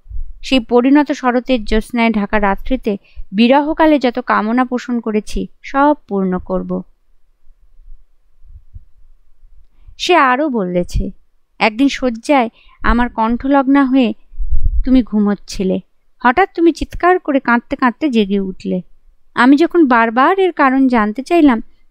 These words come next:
তখন তুমি মৃদু হেসে বলেছিলে, "লম্পট, আমি স্বপ্নে দেখলাম তুমি অন্য কোনো রমণীর সঙ্গে বিহার করছো।" ওগো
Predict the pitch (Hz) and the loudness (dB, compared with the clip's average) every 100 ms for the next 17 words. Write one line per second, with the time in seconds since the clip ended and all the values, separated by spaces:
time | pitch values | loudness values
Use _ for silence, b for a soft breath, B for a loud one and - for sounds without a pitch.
0 | - 240 294 285 294 254 240 233 277 277 | -4 2 2 4 4 6 4 2 0 0
1 | 294 247 240 247 302 240 208 _ _ _ | -2 2 2 2 2 2 0 _ _ _
2 | _ _ _ 220 226 214 220 277 403 - | _ _ _ 0 2 2 -2 -2 -4 -4
3 | - - - 233 262 - 233 208 - 269 | -12 -14 -4 0 0 -2 -6 -6 -2 0
4 | 330 - 311 247 b b - 277 285 - | 0 2 2 2 b b -6 0 2 4
5 | 294 381 381 349 311 254 220 226 233 - | 4 4 2 4 4 4 2 2 -2 -2
6 | 302 320 247 214 - - - 196 220 196 | 2 4 4 0 -6 0 2 4 2 2
7 | 226 214 180 170 - - 180 - - - | 0 -2 -8 -10 -12 -14 -14 -18 -20 -20
8 | - _ _ _ - - - - - - | -20 _ _ _ -20 -2 0 4 2 2
9 | - - - - - - - - - 233 | -10 -20 -20 -20 -20 -20 -12 -10 -8 0
10 | 277 320 | 2 2